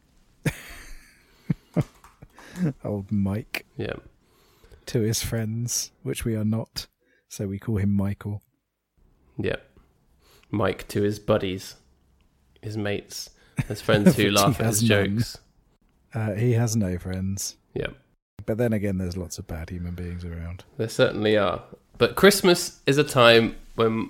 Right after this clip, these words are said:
Speaker 2: we come together to ignore all those people and hang out with only the good people and, you know, celebrate the good things,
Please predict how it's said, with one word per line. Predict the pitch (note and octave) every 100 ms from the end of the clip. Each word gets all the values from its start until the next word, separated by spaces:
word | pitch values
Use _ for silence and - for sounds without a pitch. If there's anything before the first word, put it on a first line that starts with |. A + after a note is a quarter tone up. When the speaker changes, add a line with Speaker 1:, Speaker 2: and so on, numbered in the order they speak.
| -
Speaker 2:
we | A#2+
come | A#2+ A2+
together | G#2+ A2+ A2
to | A2 B2
ignore | A#2+ D#3+ C3+ A2
all | G#2+
those | G2+ G#2+
people | - G#2 G#2+ G#2
and | A2
hang | A2 A2
out | G#2+ F#2
with | G2+
only | A2+ C#3+ C#3
the | A#2+
good | A#2 G#2+ -
people | G2 - G2 - _ -
and, | G#2 G2+ G2
you | G#2+
know, | F#2+ -
celebrate | - B2+ A#2+ A#2+ -
the | A2
good | G#2+ G2
things, | - F#2+ -